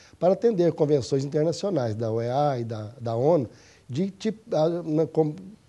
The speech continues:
que o Brasil tem que aderir a esse pacto anticorrupção que há no mundo.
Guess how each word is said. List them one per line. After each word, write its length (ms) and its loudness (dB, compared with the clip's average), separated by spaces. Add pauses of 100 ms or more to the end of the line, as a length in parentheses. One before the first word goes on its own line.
que 100 -12
o 20 -8
Brasil 260 2
tem 140 -6
que 60 -2
aderir 320 2
a 20 2
esse 120 -6
pacto 360 0
anticorrupção 600 -4
que 160 -8
há 220 -6
no 320 -6
mundo. 380 -6